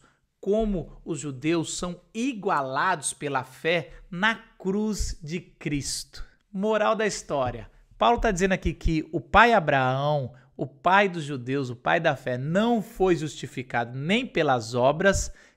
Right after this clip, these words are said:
nem pela circuncisão e nem pela lei. Abraão foi justificado pela fé e isso foi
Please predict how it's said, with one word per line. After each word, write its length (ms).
nem 380
pela 360
circuncisão 1160
e 100
nem 320
pela 360
lei. 520
Abraão 680
foi 320
justificado 1300
pela 400
fé 600
e 140
isso 240
foi 340